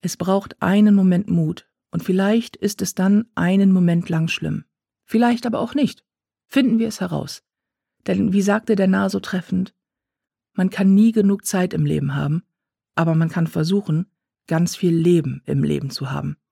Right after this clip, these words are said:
Das ist doch irgendwie auch Ihre Verantwortung. Verantwortung übernehmen, damit es erst am Ende zu Ende ist. Ganz und gar nicht einfach, aber in jedem Fall so lohnend.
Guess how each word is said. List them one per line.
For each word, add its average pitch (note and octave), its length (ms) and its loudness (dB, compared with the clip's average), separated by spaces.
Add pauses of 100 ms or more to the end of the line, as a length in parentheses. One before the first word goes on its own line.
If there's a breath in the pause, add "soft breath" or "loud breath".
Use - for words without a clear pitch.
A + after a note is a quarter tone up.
(640)
Das E3 200 -2
ist - 200 -4
doch F3 180 -2
irgendwie F3+ 440 2
auch - 100 -4
Ihre D#3+ 260 -4
Verantwortung. C3+ 720 -8 (1400)
Verantwortung A3 720 -2
übernehmen, F3 580 0 (280)
damit E3 220 2
es E3 100 -6
erst F#3 420 -2
am F3 140 -6
Ende E3 460 0
zu - 180 -8
Ende D3 260 -2
ist. - 360 -14 (520)
Ganz D3+ 280 -2
und D3+ 100 0
gar C#3+ 180 0
nicht C#3+ 200 -2
einfach, E3 480 -2 (480 soft breath)
aber F#3 180 2
in F#3+ 100 2
jedem F3+ 300 4
Fall D#3+ 260 -2
so D3+ 140 -2
lohnend. C#3+ 520 -2